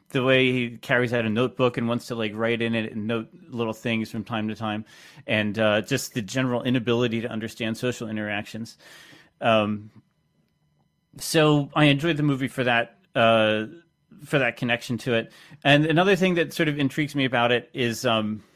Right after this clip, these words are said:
its place in Tom Cruise's career. Um,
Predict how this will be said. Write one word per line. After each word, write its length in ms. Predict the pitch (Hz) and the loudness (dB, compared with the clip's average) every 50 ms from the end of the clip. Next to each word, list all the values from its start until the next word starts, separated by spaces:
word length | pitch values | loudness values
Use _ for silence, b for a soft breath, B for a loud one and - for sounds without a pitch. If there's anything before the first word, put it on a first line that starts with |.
| b b b b b _ _ _ _ _ - | b b b b b _ _ _ _ _ -2
its 160 | 147 139 143 | -2 -2 -2
place 460 | - - - 131 131 127 - - - - _ | -4 -4 -2 -2 -2 -2 -4 -10 -14 -12 _
in 260 | - 120 117 117 120 | -4 -2 -2 -2 -4
Tom 300 | 117 - 123 117 113 117 | -4 -4 -4 -4 -4 -4
Cruise's 460 | 110 - 139 131 131 135 165 170 165 - | -4 -4 -4 -4 -4 -4 -6 -8 -10 -12
career. 400 | - - 196 185 196 226 247 254 - B B B B B B B B B _ | -12 -10 -8 -8 -8 -8 -8 -10 -14 B B B B B B B B B _
Um, 540 | 135 123 123 123 120 117 117 117 120 123 - | 4 6 8 8 6 6 4 2 -2 -4 -10